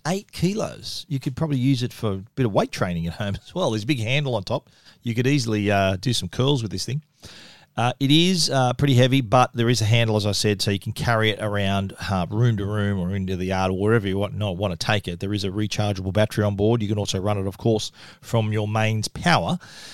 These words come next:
But it is a Bluetooth speaker. It does pair up with your mobile device and streams your content, and is meant to be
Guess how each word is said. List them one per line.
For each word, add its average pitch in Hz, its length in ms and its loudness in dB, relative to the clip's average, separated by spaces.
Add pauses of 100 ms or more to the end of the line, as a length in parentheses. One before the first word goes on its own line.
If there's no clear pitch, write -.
(120)
But 139 140 6
it 180 80 6
is 196 120 6
a 185 40 6
Bluetooth 170 480 8
speaker. 175 460 2 (440)
It 123 140 -2
does 135 240 6
pair 139 380 4
up 120 160 2
with 120 180 -2
your 117 360 4
mobile 113 400 4
device 107 720 0 (460)
and 113 240 0
streams 123 720 0
your 110 180 4
content, - 680 -2 (640)
and 135 240 6
is 127 140 4
meant 226 280 2
to 247 140 4
be 151 520 4